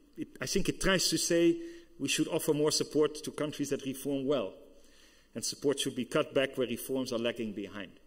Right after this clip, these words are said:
Is that the right approach? It's difficult to say. I don't like the wording of it. I don't think that is part of the language that we need in a Europe-Arab dialogue. The principle of less for less or more for more sounds simple and commonsensical.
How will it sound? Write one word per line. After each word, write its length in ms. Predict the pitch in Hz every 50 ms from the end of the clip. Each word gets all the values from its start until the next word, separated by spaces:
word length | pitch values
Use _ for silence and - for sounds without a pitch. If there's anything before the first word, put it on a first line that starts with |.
| - _ -
Is 160 | - 165 139 156
that 140 | 165 156
the 120 | - 143 131
right 200 | 143 151 147 131
approach? 500 | 127 - - 139 135 135 135 135 - -
It's 140 | 135 127 -
difficult 420 | 160 165 165 - - - 139 -
to 60 | - 117
say. 360 | - - 151 127 107 92 - - - - - - - - - _ - -
I 60 | 123 120
don't 240 | 117 160 175 160
like 200 | 143 156 139 -
the 80 | - 127
wording 360 | 117 123 123 120 110 98 98
of 160 | 85 80 -
it. 80 | - -
I 60 | - 107
don't 200 | 117 120 123 -
think 200 | - 135 127 117
that 160 | 131 131 131
is 100 | 120 -
part 300 | - - 131 123 117 -
of 240 | - 127 117 107 113
the 80 | 117
language 480 | 107 120 127 139 135 113 107 104 - -
that 140 | - - 107
we 80 | 104
need 220 | 101 107 98 95 - - 110
in 100 | 107 101
a 20 |
Europe-Arab 640 | 101 104 107 98 90 85 - - 104 98 92 87 95
dialogue. 480 | 104 95 92 90 80 80 76 - - - _ - - - - - - - - -
The 80 | -
principle 520 | - - 180 190 180 - 165 - 151 151 143
of 120 | 117 113
less 360 | 139 147 160 165 147 - -
for 220 | - - - 139 127
less 320 | 127 135 143 131 - -
or 100 | 139 120
more 320 | 123 131 135 147 151 151 139
for 220 | - - 127 123
more 240 | 131 143 151 156 147
sounds 420 | - - 143 139 131 135 131 -
simple 360 | - 170 175 170 - 147 143
and 160 | 139 123 120 -
commonsensical. 800 | - 139 127 123 - - - 135 131 - - - - - -